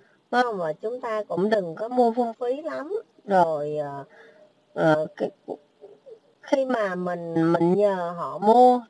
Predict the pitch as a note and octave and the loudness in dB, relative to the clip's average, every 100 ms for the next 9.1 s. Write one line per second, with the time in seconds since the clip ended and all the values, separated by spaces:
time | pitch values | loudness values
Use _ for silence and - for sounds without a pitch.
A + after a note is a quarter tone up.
0 | _ G#3+ F#3+ F3 D#3+ D3+ F3 D#3+ D3 D#3+ | _ 0 4 4 4 6 6 6 0 -2
1 | - G3 C4 - _ _ _ _ _ _ | -2 -8 -8 -12 _ _ _ _ _ _
2 | _ _ _ _ B3 D#4 - D4 B3+ A#3+ | _ _ _ _ -2 -2 0 0 0 0
3 | G3+ F3+ G#3+ F3+ _ _ _ _ _ _ | -8 -8 -10 -12 _ _ _ _ _ _
4 | _ _ _ _ _ A#3+ A#3+ A3+ A3 E4 | _ _ _ _ _ 2 4 2 -2 -6
5 | - C#4+ C#4 C#4 A#3+ C#4 C4 D3+ F#3 C4 | -2 -2 0 6 10 10 8 0 0 0
6 | C#4+ C#4 C#4+ D#4+ - _ _ _ _ G#4+ | 0 -2 0 2 -2 _ _ _ _ -20
7 | A#4+ _ _ - F#3 D3+ E3 F#3 G#3+ B3+ | -20 _ _ -6 -4 -4 -6 -6 -6 -4
8 | G#3 _ B3 B3+ A#4 G#4+ C4 A3 F#3+ F3+ | -8 _ -12 -6 -6 -4 -6 -4 -4 2
9 | G#3+ | 2